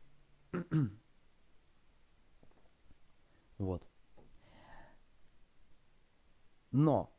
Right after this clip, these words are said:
существует такой вид услуг, как мы уже и говорили, со сложным процессом, который невозможно сделать в количественном эквиваленте.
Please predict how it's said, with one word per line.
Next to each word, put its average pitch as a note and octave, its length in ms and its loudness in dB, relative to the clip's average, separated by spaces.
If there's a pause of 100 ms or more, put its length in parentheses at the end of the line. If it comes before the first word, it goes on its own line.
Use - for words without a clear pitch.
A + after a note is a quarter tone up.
(160)
существует - 540 -2
такой C#3 300 4
вид C3 200 0
услуг, D#3+ 640 -4
как - 180 -6
мы F2+ 160 0
уже D#2 220 -6
и D#2+ 120 -6
говорили, F2+ 800 0
со - 180 -4
сложным B2 560 2
процессом, - 720 -6
который B2+ 420 2
невозможно C3 840 2 (420)
сделать A2 400 2
в - 120 -18
количественном G#2+ 760 0
эквиваленте. G#2+ 840 -2